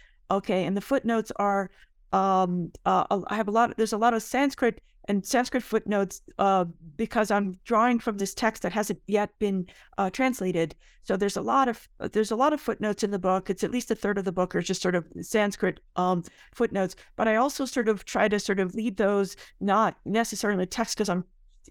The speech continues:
because I am trying to reach a wider audience. And I do also, I frame each of the chapters of the book with a contemporary theme. You know, so for the first chapter, I talk about the idea of, um, viruses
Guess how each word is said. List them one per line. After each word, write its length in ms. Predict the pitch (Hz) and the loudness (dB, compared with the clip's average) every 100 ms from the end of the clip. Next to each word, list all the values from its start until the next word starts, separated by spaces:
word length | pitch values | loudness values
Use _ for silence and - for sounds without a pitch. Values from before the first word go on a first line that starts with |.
| - 160 | -6 -4
because 260 | 202 208 | -2 0
I 80 | 202 | 2
am 140 | 226 | 2
trying 180 | - 196 | 0 -2
to 100 | 190 | -2
reach 200 | 190 190 | -2 -2
a 60 | 185 | 0
wider 340 | 185 185 - | 2 0 -2
audience. 480 | - 269 220 175 175 | -2 0 0 -2 -2
And 160 | - 180 - - - - | -4 -4 -10 -20 -18 -4
I 80 | 208 | -2
do 260 | 190 247 247 | 0 -2 -2
also, 580 | - 226 - 226 202 185 _ _ - | -2 -2 0 0 0 -4 _ _ -6
I 80 | 226 | -4
frame 380 | 220 226 226 220 - | 0 2 2 0 -2
each 220 | 262 262 | -4 0
of 160 | 233 185 | -2 -2
the 80 | |
chapters 720 | 185 285 302 302 220 196 185 | -4 2 2 2 0 0 0
of 140 | - 202 | -2 -2
the 80 | 190 | 0
book 360 | 202 190 - - - _ | 0 -2 -4 -20 -20 _
with 220 | - 247 226 | -2 -2 0
a 120 | 214 | -2
contemporary 580 | 226 220 214 196 185 180 | -2 0 0 0 -2 -2
theme. 380 | 175 170 156 - - | -2 -2 -4 -6 -4
You 80 | |
know, 100 | 202 | -2
so 200 | 185 208 | -2 -2
for 440 | 190 214 202 196 185 - - - | -2 -2 0 0 -4 -14 -20 -12
the 80 | 180 | -4
first 380 | - 240 - | 2 2 0
chapter, 600 | - 208 202 - 202 190 - | 0 2 0 0 0 0 0
I 80 | 196 | 0
talk 300 | 202 185 180 | 0 0 -2
about 360 | 185 180 175 | 0 2 2
the 140 | 196 185 | 0 0
idea 360 | 180 185 180 - | 0 -2 0 0
of, 240 | 180 175 - | 0 -2 -2
um, 260 | 185 170 170 - - | -2 -2 -6 -12 -2
viruses 760 | 208 240 208 - 147 147 170 | 2 4 2 0 -4 -4 -8